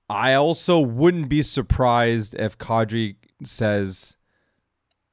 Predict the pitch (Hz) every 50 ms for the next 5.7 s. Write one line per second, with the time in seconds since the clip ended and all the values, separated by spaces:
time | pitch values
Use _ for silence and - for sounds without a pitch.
0 | _ _ _ _ - - 156 165 165 - - - 160 156 151 151 151 143 - 160
1 | 165 - 170 156 147 151 147 143 117 139 - 92 113 127 156 160 - - 135 123
2 | 113 110 107 - - 127 117 123 147 156 123 110 104 107 113 104 - - - -
3 | 104 110 107 - - 107 107 110 - - - 117 110 107 92 - 104 95 85 -
4 | - - - _ _ _ - - _ _ - - 104 110 110 104 101 101 101 98
5 | 95 95 90 - - - - - - - - - -